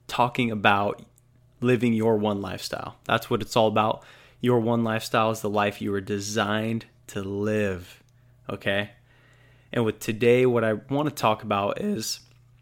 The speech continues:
your number one asset, something that we all have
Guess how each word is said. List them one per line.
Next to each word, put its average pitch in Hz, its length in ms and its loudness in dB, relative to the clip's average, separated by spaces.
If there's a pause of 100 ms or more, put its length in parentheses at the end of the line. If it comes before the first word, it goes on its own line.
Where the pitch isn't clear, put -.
(580)
your 131 180 2
number 123 240 2
one 113 160 0
asset, 104 580 -4 (640)
something 120 380 0
that 113 120 2
we 110 180 -4
all 127 260 4
have 110 560 -4